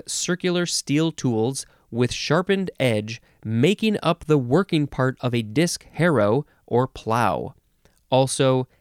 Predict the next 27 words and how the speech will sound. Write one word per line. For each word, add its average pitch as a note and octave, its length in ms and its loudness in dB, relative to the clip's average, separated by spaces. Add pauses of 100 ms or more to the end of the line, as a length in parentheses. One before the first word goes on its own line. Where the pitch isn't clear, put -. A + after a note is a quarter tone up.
(120)
an F3 160 2
implement F#3+ 640 0 (220)
employing C3+ 720 2 (100)
such - 520 -4
tools. G2 640 -2 (1600)
I'm - 100 -20
trying F3+ 220 -4
to - 80 -6
even C#3+ 260 0
think A#2 300 -2
of B2+ 120 -2
what G2+ 240 -2
this C#3 200 -6
might E3+ 180 -4
be. B3+ 380 0 (560)
I - 60 -6
don't F3+ 160 -2
know A2 120 0
if - 100 -6
I've G2 140 -2
ever G2+ 200 0
seen D3 400 -2
this - 400 -4 (320)
or A#2+ 120 -8
heard B2 280 0
of G2+ 120 -4
it. - 300 -2